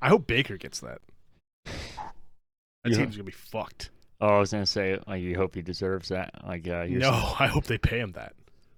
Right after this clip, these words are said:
Speaker 2: They probably will, and yeah, I hope they do too.
Speaker 1: Yeah. They're gonna be so fucking straddled.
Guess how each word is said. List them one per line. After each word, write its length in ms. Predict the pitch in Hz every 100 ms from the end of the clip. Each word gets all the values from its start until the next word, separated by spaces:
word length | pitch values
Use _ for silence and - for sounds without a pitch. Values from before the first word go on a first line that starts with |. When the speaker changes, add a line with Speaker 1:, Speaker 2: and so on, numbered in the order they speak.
| _ _ _
Speaker 2:
They 80 | 104
probably 380 | 85 123 104 95
will, 200 | 101 92
and 120 | 90
yeah, 120 | 92
I 60 | 92
hope 160 | 101
they 100 | -
do 160 | 104 110
too. 280 | 110 123 117
Speaker 1:
Yeah. 240 | 101 104 101 - - - - _ _ _ _ _ _ _ -
They're 120 | 139
gonna 160 | 151 147
be 180 | 127
so 420 | 123 - 123 117 123
fucking 280 | - 117 117
straddled. 640 | - - 107 101 98 95